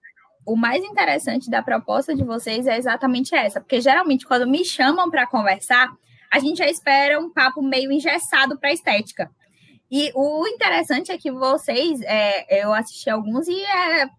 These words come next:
é conversa sobre tudo mesmo, uma conversa sobre economia, sobre política, sobre,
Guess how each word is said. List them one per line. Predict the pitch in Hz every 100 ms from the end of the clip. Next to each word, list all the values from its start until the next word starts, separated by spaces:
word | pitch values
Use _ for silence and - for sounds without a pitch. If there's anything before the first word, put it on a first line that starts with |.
| _ - 277
é |
conversa | - 370 370 370 -
sobre | 415 415 480
tudo | 415 294 254
mesmo, | 220 254
uma | 285
conversa | 285 277 269
sobre | 285 226
economia, | 254 320 240 202 226 262
sobre | 277 240 -
política, | 220 214 247 247 269
sobre, | - 262 -